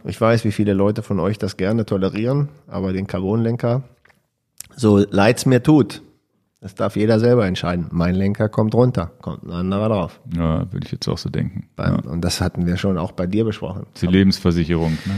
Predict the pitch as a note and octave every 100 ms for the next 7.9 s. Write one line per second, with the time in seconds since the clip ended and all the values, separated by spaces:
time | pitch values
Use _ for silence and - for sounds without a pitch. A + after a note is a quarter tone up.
0 | G#2 - F#2+ - - A#2 A2+ A2+ C3 C3+
1 | - A#2 A2 C3+ F3+ G3 D#3+ C3+ C#3 D#3
2 | D3 A#2+ A#2+ - D#3+ G3 C#3+ D3+ F3+ -
3 | G#3+ A3+ A3 D3 A2+ A#2+ B2+ A2 A2+ G#2+
4 | - D3 F3 B2+ F3 - B2 - A#2+ B2
5 | A#2 A#2 A#2+ A#2+ A2 C3 - C#3+ C#3+ C#3+
6 | G2+ G2+ B2+ A#2 - A#2+ A#2+ D3 F#3+ D#3+
7 | D3+ - C3+ C3+ - - F#2+ -